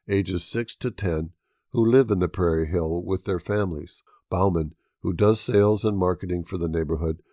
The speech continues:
said she expects more young families will move into Prairie Hill as the neighborhood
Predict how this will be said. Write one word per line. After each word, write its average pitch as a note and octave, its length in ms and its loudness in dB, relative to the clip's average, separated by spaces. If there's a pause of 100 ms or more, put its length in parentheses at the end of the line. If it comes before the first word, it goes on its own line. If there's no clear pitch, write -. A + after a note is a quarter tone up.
(220)
said G#2+ 240 -4
she B2+ 160 -2
expects A2 500 -2
more A2 280 0
young E2 260 0
families D#2 580 -6 (300)
will G2+ 140 0
move F#2+ 280 2
into E2 260 -2
Prairie D#2 360 -4
Hill E2+ 400 0 (420)
as G#2+ 240 -2
the A#2 140 -2
neighborhood G2 600 4